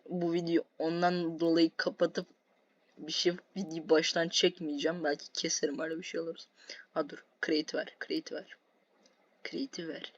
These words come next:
Create'i ver. Create'i ver. Amına kodumun. Create'ini ver. Create'i ver. Ver.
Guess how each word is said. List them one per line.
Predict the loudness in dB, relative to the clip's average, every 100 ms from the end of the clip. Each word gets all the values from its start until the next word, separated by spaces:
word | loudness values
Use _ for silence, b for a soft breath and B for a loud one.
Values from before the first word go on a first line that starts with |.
| _
Create'i | -6 -4 -4 -6 -20
ver. | _ -20 -20 _ _ -10
Create'i | -6 -6 -6 -12 -14 _ _ _ _ _ _ -4
ver. | -4 -4 _ -16
Amına | -14 -14 -18 -20 -20
kodumun. | -20 -20 -20 -20 -20 _ _ _ _ _ _ _ _ _ _
Create'ini | -10 -6 -6 -6 -12 -12 -16 -10
ver. | -10 -10 -16 _ _ _ -16
Create'i | -8 -8 -8 -12 -14 _ _ _ _ _ _ _ _
ver. | -8 -8 -10 -20 _ _ _ _ _ _ _ _ _ _ _ _ -4
Ver. | -2 -2